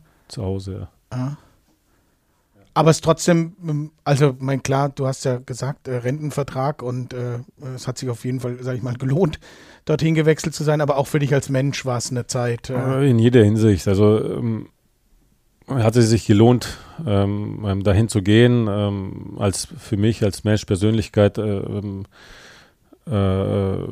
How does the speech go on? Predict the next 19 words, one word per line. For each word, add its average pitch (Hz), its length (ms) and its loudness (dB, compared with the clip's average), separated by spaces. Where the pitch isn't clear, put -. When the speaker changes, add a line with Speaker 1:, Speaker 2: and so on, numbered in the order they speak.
Speaker 1:
alles 101 300 -2
mögliche, 101 300 2
Erfahrung 101 360 0
für 101 100 -4
meine 95 220 -2
Familie. 101 600 2
Die 92 80 -8
Kleine 98 320 -2
ist - 220 -4
da 98 180 0
in 95 140 -4
den 98 100 -14
Kindergarten 98 760 -4
gegangen, 95 440 -6
Schule, 92 640 -2
hat 92 160 -6
die - 60 -8
Sprache - 380 -4
mitbekommen. 92 720 -8